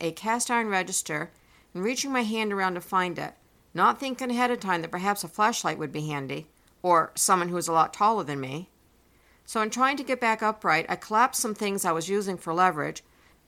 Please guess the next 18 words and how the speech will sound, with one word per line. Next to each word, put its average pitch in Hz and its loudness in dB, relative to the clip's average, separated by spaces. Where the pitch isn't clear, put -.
and 202 2
I 196 6
was 214 0
thinking 262 0
I 202 4
must 214 0
look 220 -4
like 185 -2
a 160 -4
much 196 0
cheaper 226 -6
version 180 -2
of 156 0
an 156 -6
I 170 4
Love 170 0
Lucy 165 -4
sketch. - -6